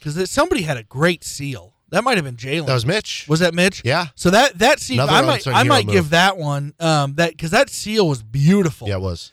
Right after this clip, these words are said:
Speaker 1: And, and, I
Speaker 2: The
Speaker 1: mean,
Speaker 2: Landon
Speaker 1: a-, as
Speaker 2: Lucas seal of approval.
Speaker 1: It was great. As, as, as,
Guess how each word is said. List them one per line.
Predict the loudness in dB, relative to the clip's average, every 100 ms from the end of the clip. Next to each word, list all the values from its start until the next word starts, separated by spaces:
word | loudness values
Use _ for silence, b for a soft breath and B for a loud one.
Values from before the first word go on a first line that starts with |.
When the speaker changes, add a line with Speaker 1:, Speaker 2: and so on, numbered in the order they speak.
| _ _
Speaker 1:
And, | 0 0
and, | 2 2 2 -2
I | 0
Speaker 2:
The | 2
Speaker 1:
mean, | 2
Speaker 2:
Landon | 2 2 2
Speaker 1:
a-, | 2
as | 0
Speaker 2:
Lucas | -2
seal | -4 -4 -2 -2
of |
approval. | -6 -6 -4 0
Speaker 1:
It | 2
was | 2 0
great. | 0 2 2 0
As, | -2
as, | 0 0 0
as, | -2 0 -2